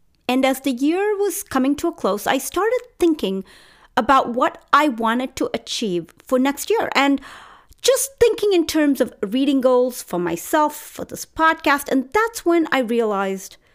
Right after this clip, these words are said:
that I had to close this year out strong. I wanted to place focus on my A R C commitments, and I hate writing a NetGalley review late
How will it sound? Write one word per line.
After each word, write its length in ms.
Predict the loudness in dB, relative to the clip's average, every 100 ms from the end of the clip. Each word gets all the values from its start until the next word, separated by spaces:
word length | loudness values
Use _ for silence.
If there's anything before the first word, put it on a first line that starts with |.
| _ _ -6
that 100 | -2
I 60 | 0
had 220 | -2 -2
to 60 | -6
close 460 | -4 0 0 0
this 300 | -4 -6 -6
year 240 | -4 -4 -4
out 260 | -8 -8 -12 -12
strong. 560 | -10 -8 -6 -6 -6
I 140 | 0 0
wanted 500 | 2 2 2 0 -6
to 340 | 0 0 0 -4 -16 -20 _ _
place 360 | 0 2 2 -4 -12
focus 600 | -4 0 0 0 -6 -2
on 180 | -2 0
my 240 | -2 -2 0
A 120 | 2
R 120 | 2
C 220 | 0 -4 -4
commitments, 640 | 0 0 0 -2 -2 -4
and 80 | -6
I 60 |
hate 680 | -6 -10 -6 0 2 0 -4 -18 -20 -20 -20 _
writing 520 | 2 4 4 2 0 -2
a 60 | 0
NetGalley 560 | 0 2 2 2 2 -2
review 380 | 0 2 2
late 440 | 0 2 2 2